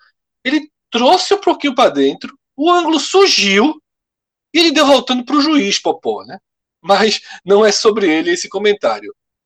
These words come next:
Ronaldo teve essas duas faces, agora voltou a ser aquele Ronaldo que, sem o tensionamento da Série A,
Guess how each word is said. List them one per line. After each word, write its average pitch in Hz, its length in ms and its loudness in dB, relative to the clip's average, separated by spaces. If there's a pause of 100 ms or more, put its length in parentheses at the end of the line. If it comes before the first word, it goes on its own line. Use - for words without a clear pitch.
(500)
Ronaldo 226 400 2
teve 277 220 -2
essas 214 240 -2
duas 156 260 -4
faces, - 680 -4
agora 220 400 2
voltou 277 440 -2
a 320 80 2
ser - 180 -4
aquele 208 240 -4
Ronaldo 147 720 0 (1200)
que, 175 340 -4
sem 262 720 -4 (220)
o - 100 -20
tensionamento 190 880 -2
da 151 100 -2
Série 120 360 -4
A, 165 300 0